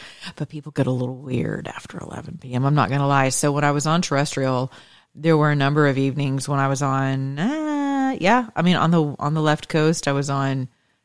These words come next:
oh my gosh, till, like, one in the morning. Uh, 'cause I've filled in for just about everyone you can think of across the country, which has been a ton of fun. And I love filling in for <laughs> people with different audiences because you get a different demographic, right? And it,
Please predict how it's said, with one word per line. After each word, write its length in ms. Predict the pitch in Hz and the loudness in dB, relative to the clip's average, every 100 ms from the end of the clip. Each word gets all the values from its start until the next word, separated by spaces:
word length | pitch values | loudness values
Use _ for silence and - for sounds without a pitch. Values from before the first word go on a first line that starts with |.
| _ | _
oh 100 | 170 | 0
my 120 | 196 | 0
gosh, 320 | 147 147 147 - | 2 2 0 0
till, 100 | 147 | 0
like, 120 | - | 0
one 220 | 143 151 | 0 0
in 60 | 151 | 0
the 60 | |
morning. 480 | 135 147 147 113 - _ _ _ _ _ - | 0 0 0 -2 -8 _ _ _ _ _ -4
Uh, 260 | 139 139 | 0 0
'cause 160 | 135 - | 0 2
I've 140 | 160 | 2
filled 200 | 220 247 | 4 4
in 200 | 180 175 | 6 4
for 160 | 135 143 | 2 -2
just 260 | 143 143 | -2 -4
about 380 | - 147 135 - - | 0 2 2 -2 -4
everyone 340 | 147 156 156 | -2 0 0
you 80 | 143 | -2
can 140 | 147 | -8
think 200 | 139 139 | -8 -2
of 140 | 123 139 | -2 -2
across 320 | 139 139 139 | 0 0 -2
the 80 | - | -4
country, 460 | 143 143 117 101 | -4 -2 -4 -4
which 260 | - 147 143 | -4 -4 -2
has 140 | 160 | -2
been 140 | 151 160 | 2 2
a 60 | |
ton 240 | 156 202 214 | 2 4 4
of 80 | |
fun. 260 | 151 156 151 | 4 2 2
And 100 | 147 | 2
I 120 | 156 | 4
love 760 | 175 147 139 156 185 175 143 135 | 2 0 0 4 6 6 4 0
filling 320 | 151 143 139 | -2 0 0
in 180 | 143 139 | -2 -4
for 160 | 147 | -8
<laughs> 140 | 143 - | -10 0
people 500 | 190 185 175 165 160 - - - - - | 2 6 6 4 0 -10 -20 -20 -12 -6
with 160 | 165 | 0
different 300 | 156 160 175 | 2 4 4
audiences 680 | 214 311 247 143 - 139 131 | 4 6 4 4 2 2 2
because 600 | 143 - 170 156 143 - _ _ _ | 0 0 2 2 0 -6 _ _ _
you 80 | 170 | -12
get 120 | 175 | -2
a 60 | 165 | 2
different 480 | 160 151 156 143 - | 4 2 0 -2 -2
demographic, 600 | 160 165 247 339 - - | 0 4 6 4 4 2
right? 260 | 160 180 - | 4 4 2
And 160 | 170 180 | 2 2
it, 160 | 170 | 0